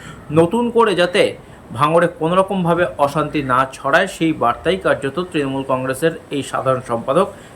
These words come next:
তিনি দলের কর্মীদেরকে দিয়েছেন। এবং তিনি এটাও দাবি করেছেন যে আইএসএফ নানাভাবে তাদেরকে প্ররোচিত করবে, নানাভাবে এলাকায় অশান্তি ছড়ানোর চেষ্টা করবে,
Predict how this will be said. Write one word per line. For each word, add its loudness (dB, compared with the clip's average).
তিনি 0
দলের 4
কর্মীদেরকে -4
দিয়েছেন। 0
এবং -6
তিনি -2
এটাও 2
দাবি 2
করেছেন 0
যে 4
আইএসএফ 0
নানাভাবে 0
তাদেরকে 0
প্ররোচিত -2
করবে, 0
নানাভাবে 0
এলাকায় 0
অশান্তি -6
ছড়ানোর -4
চেষ্টা -6
করবে, -2